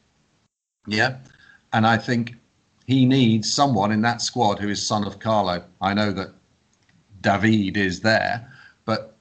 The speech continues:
he needs a representative on the pitch. And the one thing that I do not, Paul, understand about Carlo Ancelotti is why on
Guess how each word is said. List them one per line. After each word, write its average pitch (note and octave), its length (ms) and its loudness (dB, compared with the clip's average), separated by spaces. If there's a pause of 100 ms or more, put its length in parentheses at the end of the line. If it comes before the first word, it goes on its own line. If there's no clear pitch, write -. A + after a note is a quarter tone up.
(420)
he C#3 200 0
needs A#2+ 760 0
a A2 80 -2
representative G#2+ 600 -2
on G2 80 -2
the F#2 60 -6
pitch. A2 240 -4
And B2 180 2
the B2+ 40 2
one C#3 480 2
thing A2+ 520 -2
that - 140 -8
I G#2+ 100 -2
do A#2+ 300 2
not, F#2 260 -2
Paul, G2 280 -4
understand G2 560 -2
about F2+ 300 -6
Carlo G#2+ 300 0
Ancelotti F#2 800 -8 (640)
is G2+ 200 0
why A2 720 4 (320)
on B2 320 2